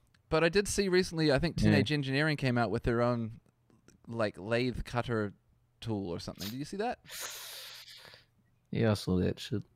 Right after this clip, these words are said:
Speaker 2: Yeah.
Speaker 1: Five-inch vinyl, perhaps? Is it? Is that what it is?
Speaker 2: Yeah, what are you gonna do with that?
Speaker 1: <laughs> Yeah, yeah, true.
Speaker 2: Nothing?
Speaker 1: Yeah.
Speaker 2: You're not gonna do anything with that.
Speaker 1: Yeah.
Speaker 2: Nah, shout outs to Teenage, you know what I like about Teenage Engineering?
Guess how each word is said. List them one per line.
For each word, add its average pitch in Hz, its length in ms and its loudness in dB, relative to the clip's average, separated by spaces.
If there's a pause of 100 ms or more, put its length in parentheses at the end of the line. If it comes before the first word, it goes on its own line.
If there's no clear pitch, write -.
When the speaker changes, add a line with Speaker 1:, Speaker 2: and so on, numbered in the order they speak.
(160)
Speaker 2:
Yeah. 101 80 -2
Speaker 1:
Five-inch 143 400 2
vinyl, 170 420 0
perhaps? 165 360 -6
Is 151 140 -6
it? 185 120 -6
Is 135 120 -8
that 147 120 -6
what 165 100 -8
it 180 80 -6
is? 180 220 -12 (840)
Speaker 2:
Yeah, 117 160 4
what 147 140 12
are - 40 12
you 190 40 12
gonna 175 140 12
do 170 140 12
with 170 120 12
that? 151 280 12 (720)
Speaker 1:
<laughs> - 60 -12 (200)
Yeah, 220 100 2 (500)
yeah, 175 140 6 (120)
true. 120 140 -6
Speaker 2:
Nothing? 165 600 12
Speaker 1:
Yeah. 120 120 -4 (380)
Speaker 2:
You're 170 200 6
not 185 140 12
gonna 170 140 12
do 147 160 12
anything 160 340 12
with 127 140 6
that. 120 260 8 (280)
Speaker 1:
Yeah. - 80 -16 (600)
Speaker 2:
Nah, 135 140 12
shout 190 260 12
outs 175 200 12
to - 40 -12
Teenage, 170 320 8
you 160 80 2
know 190 100 12
what 190 100 12
I 185 60 12
like 180 180 12
about 175 240 8
Teenage 160 320 4
Engineering? 147 440 0